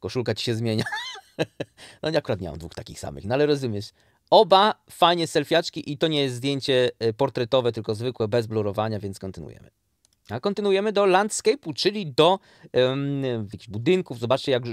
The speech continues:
jak narzucony jest, em, tutaj Xiaomi. Błysk. No może akurat chmura była i tutaj na iPhone'ie tego błysku. No jeszcze pod troszkę innym kątem, widzicie? Jednak jest to, jest to. Zrobimy zooma. Jeszcze większego zooma.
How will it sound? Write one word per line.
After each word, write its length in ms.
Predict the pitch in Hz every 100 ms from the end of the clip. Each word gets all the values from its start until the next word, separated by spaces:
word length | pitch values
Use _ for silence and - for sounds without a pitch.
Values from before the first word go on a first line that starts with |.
| -
jak 200 | 120 107 120 123
narzucony 760 | 123 120 120 120 - 196 226 120
jest, 420 | 101 98 - -
em, 840 | 98 98 98 98 95 95 95 104 110
tutaj 300 | 110 92 92 _ _ _ _ _ _ _ _ _ -
Xiaomi. 600 | - 139 131 92 90 117 _ _ _ _ 117
Błysk. 500 | 135 190 - - - - _
No 80 | 160
może 220 | 160 139
akurat 260 | 127 123 110
chmura 280 | 113 107 92
była 240 | 92 87
i 320 | 90 90 -
tutaj 240 | - - 90
na 80 | 90
iPhone'ie 260 | 87 92
tego 200 | 87 90
błysku. 360 | 90 95 - 82 _ _ _ _ _ _ _ -
No 120 | 104 131
jeszcze 240 | - 127
pod 240 | - 117
troszkę 280 | - 127 -
innym 200 | 143 123
kątem, 320 | 135 120 -
widzicie? 320 | - 80 - 110
Jednak 600 | 151 123 107 117 165 147
jest 240 | 123 _
to, 80 | 107 127
jest 160 | 131 -
to. 80 |
Zrobimy 300 | 107 117 117
zooma. 400 | 110 117 110 131 170 _ _ _ _ _ _ _ _ _ -
Jeszcze 220 | 98 92
większego 320 | 98 98 92
zooma. 420 | 95 90 98 135